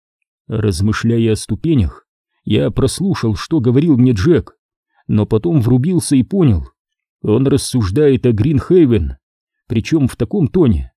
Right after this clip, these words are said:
словно эта тюрьма самая лучшая, что когда-либо выпадало ему в жизни. Это она подвела его к программе.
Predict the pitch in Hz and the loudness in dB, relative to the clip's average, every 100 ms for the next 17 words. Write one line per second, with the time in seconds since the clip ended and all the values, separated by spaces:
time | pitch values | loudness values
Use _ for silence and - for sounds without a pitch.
0 | _ _ - - 123 165 170 165 139 143 | _ _ -12 -4 -4 -2 -2 -2 0 2
1 | 135 170 - 165 156 147 135 185 - 113 | 2 0 -2 0 2 2 2 0 -2 -4
2 | 80 - _ _ - - 110 107 139 170 | -4 -8 _ _ -18 -8 -4 -2 0 2
3 | 151 131 110 123 160 180 135 127 165 120 | 2 2 2 0 0 2 2 4 2 0
4 | 85 185 90 76 67 _ _ _ _ _ | 0 0 0 -4 -8 _ _ _ _ _
5 | _ 113 123 - 156 131 151 123 67 - | _ -4 -4 0 0 2 2 0 -2 -6
6 | - 113 117 165 151 123 147 - 135 127 | -4 0 2 4 2 2 0 0 -2 2
7 | 165 151 85 65 | 2 2 0 -6